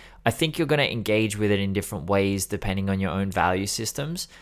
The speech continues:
So I respect that Jay-Z took a really good, long, hard look at himself and identified parts that he wanted to burn off of his persona. And I went to a lecture once by this, uh, psychologist who spoke of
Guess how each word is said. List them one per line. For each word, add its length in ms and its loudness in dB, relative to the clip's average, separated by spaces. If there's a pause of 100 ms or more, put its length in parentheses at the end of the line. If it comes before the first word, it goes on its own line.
(420)
So 360 4
I 100 6
respect 560 2
that 140 -2
Jay-Z 420 2
took 180 -4
a 60 -2
really 420 -2
good, 340 -6
long, 260 2
hard 300 2
look 220 -2
at 60 -6
himself 680 -2 (140)
and 360 2
identified 600 0
parts 360 2
that 180 -2
he 180 -4
wanted 300 0
to 100 -6
burn 360 2
off 360 -4
of 120 -6
his 160 -2
persona. 760 -2
And 120 2
I 60 8
went 200 4
to 120 2
a 20 4
lecture 320 2
once 280 0
by 240 4
this, 320 -2
uh, 180 4
psychologist 720 -2
who 80 -4
spoke 360 -2
of 360 0